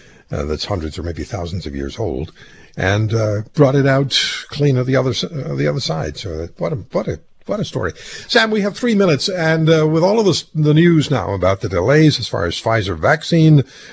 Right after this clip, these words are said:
rollout is concerned, uh, you did a, such an incredible job, uh, with your investigative work on the CanSino deal. Mister Trudeau signed that in April of last year. By August, we had China saying, "We're out of this," and they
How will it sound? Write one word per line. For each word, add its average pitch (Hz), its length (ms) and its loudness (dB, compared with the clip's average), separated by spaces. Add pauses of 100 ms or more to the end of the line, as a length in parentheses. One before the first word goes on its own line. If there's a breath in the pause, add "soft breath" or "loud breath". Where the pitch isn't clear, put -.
rollout 131 480 4
is 117 140 -4
concerned, 107 840 -2
uh, 98 420 0
you 196 320 2
did 165 180 4
a, 90 280 0
such - 260 -4
an 95 140 -4
incredible 92 460 -4
job, 76 380 -2 (540 loud breath)
uh, 135 200 -4
with 135 140 2
your 131 160 4
investigative 127 640 4
work 85 380 -2
on 131 200 -4
the 110 80 -4
CanSino 143 840 0
deal. 76 300 -4
Mister 104 260 -6
Trudeau 104 240 -6
signed 85 280 -6
that 73 140 -2
in 71 120 -6
April 113 340 -4
of 67 100 -6
last 65 300 -4
year. 76 300 -4 (380 loud breath)
By 87 180 2
August, 131 640 2
we 92 120 -6
had 87 200 -4
China 98 320 -4
saying, 85 480 -6
"We're 113 140 -2
out 73 160 0
of 67 80 -8
this," 98 260 -4
and 73 220 -8
they 78 100 -6